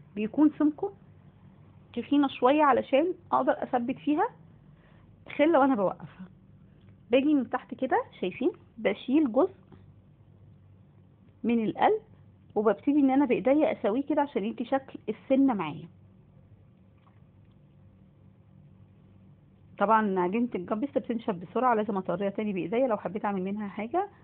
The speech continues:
بص ده شكلها لو انا هعملها بالسنه، بس انا بفضل الشكل اللي هو السنه دوت القطاعه الستانلس للكوكيز، ده بفضله اكتر للكيك.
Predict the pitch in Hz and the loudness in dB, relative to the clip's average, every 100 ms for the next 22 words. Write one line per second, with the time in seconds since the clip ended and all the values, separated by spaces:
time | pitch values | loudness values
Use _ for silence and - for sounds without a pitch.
0 | - - - - - 190 262 - 262 294 | -20 -20 -20 -20 -14 -4 -4 0 2 2
1 | 311 311 349 320 247 311 302 247 311 339 | 0 0 2 2 2 0 2 2 2 0
2 | 523 - - _ - - - 233 - 160 | -2 -4 -20 _ -20 -14 -10 -8 -6 -6
3 | 185 196 - 214 294 254 - 285 254 269 | -6 -6 -2 2 4 2 0 -2 0 0
4 | 247 - 311 302 277 285 294 262 - 359 | -2 -2 -4 0 2 4 4 2 0 2
5 | 381 311 427 508 - - - - 311 320 | 4 4 6 4 2 -4 -4 2 4 6
6 | 269 - 440 523 - - 294 262 226 - | 2 0 0 0 -8 -4 -2 0 -2 -6
7 | 143 - - - 208 277 - 214 269 - | -12 -16 -20 -6 -2 -2 -2 0 0 -2
8 | - 185 165 156 - - | -6 -8 -8 -10 -16 -18